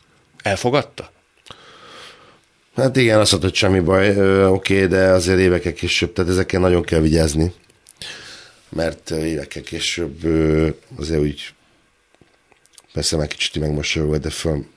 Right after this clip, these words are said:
Speaker 2: tehát úgy, ö, nem felejti el. Én se felejtem el azokat az óriási pofonokat, meg a vonalzóval.
Speaker 1: Amit te
Speaker 2: Időnként,
Speaker 1: kaptál otthon?
Speaker 2: ami, igen.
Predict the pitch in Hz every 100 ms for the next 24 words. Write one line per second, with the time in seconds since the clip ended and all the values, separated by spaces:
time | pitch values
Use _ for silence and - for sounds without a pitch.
0 | _ - 76 80 67 80 78 73 _ _
1 | _ _ _ - _ 78 - - - -
2 | 98 90 _ _ _ _ _ _ - -
3 | - - - - 110 110 95 90 85 92
4 | 92 87 87 82 85 90 85 85 - 82
5 | - 78 76 82 80 - _ _ _ _
6 | _ _ _ _ 80 82 87 82 82 82
7 | 85 82 85 82 - _ - - - 113
8 | 107 90 95 95 82 98 87 - - 92
9 | 85 73 76